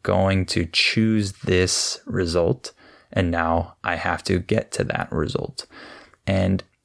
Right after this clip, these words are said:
this actually works very differently in your mind because you're not giving yourself the opportunity to fail when you set a goal like that. You're actually just making a decision,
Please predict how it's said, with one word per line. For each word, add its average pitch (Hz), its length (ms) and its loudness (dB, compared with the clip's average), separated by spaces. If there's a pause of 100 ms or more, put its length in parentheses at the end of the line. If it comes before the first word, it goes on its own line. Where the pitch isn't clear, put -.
this 113 360 0
actually 120 420 2
works 104 440 0
very 120 580 2 (120)
differently 87 680 0 (320)
in 87 180 2
your 82 160 0
mind 107 500 0 (420)
because 90 560 0
you're 95 100 4
not 101 580 2
giving 110 360 2
yourself 85 880 -2
the 87 220 -2
opportunity 92 800 2
to 87 160 0
fail - 800 0 (160)
when 90 240 2
you 85 460 0
set - 440 -2
a 90 80 2
goal 82 580 0
like - 260 -4
that. - 360 -4 (420)
You're - 280 0
actually 139 400 0
just - 360 -2
making 104 640 2 (100)
a 98 100 2
decision, - 600 0